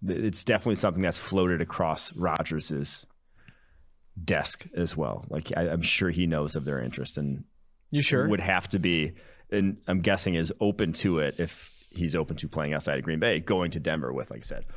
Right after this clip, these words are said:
Speaker 1: all they have offensively, the pieces around him and the head coach now. So, yes, if you're, uh, making a move, that's what I would do. Two first rounders, three first rounders, whatever. I'm doing it if I'm the Denver Broncos. Uh, you have a roster that's capable of winning a Super Bowl. You don't have a quarterback that's close to capable of winning a Super Bowl. So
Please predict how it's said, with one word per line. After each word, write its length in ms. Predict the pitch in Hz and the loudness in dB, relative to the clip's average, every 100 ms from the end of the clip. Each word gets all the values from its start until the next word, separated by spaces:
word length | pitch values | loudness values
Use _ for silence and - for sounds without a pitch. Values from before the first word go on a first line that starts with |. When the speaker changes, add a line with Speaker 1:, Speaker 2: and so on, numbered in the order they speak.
| - - | -14 0
Speaker 1:
all 140 | 110 104 | 2 4
they 100 | 92 | 4
have 220 | 90 85 | 4 2
offensively, 420 | 85 85 80 85 | 0 -2 -2 -4
the 60 | 78 | -2
pieces 240 | 87 78 | -2 -2
around 220 | 78 73 | -2 -2
him 80 | 73 | -2
and 180 | 69 65 - | -4 -6 -6
the 80 | |
head 120 | 80 71 | -4 0
coach 240 | - - | 0 0
now. 160 | - - - - - | -8 -10 -20 -20 -16
So, 420 | - 110 92 82 - - - _ | 2 4 4 2 -8 -20 -20 _
yes, 360 | 131 104 82 - | 4 4 2 2
if 160 | 120 | 2
you're, 160 | 143 - | 4 4
uh, 200 | 113 113 | 2 0
making 440 | 131 143 156 156 156 | -2 4 4 4 2
a 60 | |
move, 260 | 131 117 101 | 4 4 6
that's 340 | 110 110 - | 4 4 2
what 140 | 110 104 | 2 4
I 80 | 98 | 4
would 80 | 87 | 2
do. 380 | 92 90 87 - | 2 2 0 -4
Two 180 | - 117 | 0 2
first 260 | 113 104 - | 2 0 2
rounders, 320 | 98 95 92 | 2 2 0
three 160 | 95 90 | 0 0
first 260 | 92 - | 0 0
rounders, 340 | 92 87 85 - | 0 2 0 0
whatever. 460 | 82 78 65 50 76 | 0 0 -2 -4 -4
I'm 100 | 85 | -2
doing 300 | 87 80 73 | -2 -2 -2
it 100 | 71 | -4
if 100 | 76 | -4
I'm 100 | 71 | -4
the 100 | 64 | -4
Denver 220 | 69 62 | -4 -4
Broncos. 520 | - 57 - - - | -6 -6 -8 -10 -6
Uh, 40 | 78 | -4
you 260 | 80 92 | 0 0
have 240 | 85 90 85 | 2 2 2
a 60 | |
roster 380 | 80 76 76 - | 0 0 -2 -2
that's 140 | 71 - | -4 -2
capable 340 | 87 76 85 | -2 0 -2
of 80 | 78 | 0
winning 140 | 78 | -2
a 40 | 71 | -2
Super 180 | 73 71 | -4 -2
Bowl. 180 | 71 78 | -2 0
You 120 | 80 | 0
don't 180 | 78 80 | 0 0
have 100 | 78 | 0
a 40 | |
quarterback 420 | - 78 76 82 | 0 -2 0 0
that's 160 | 95 92 | 0 -2
close 280 | - 202 - | 2 2 2
to 120 | - | -2
capable 400 | 76 - 69 - 69 | -4 -6 -6 -4 -4
of 80 | |
winning 140 | 67 58 | -4 -6
a 40 | |
Super 180 | - - | -6 -8
Bowl. 140 | - | -8
So 360 | - 101 80 76 | 0 2 2 0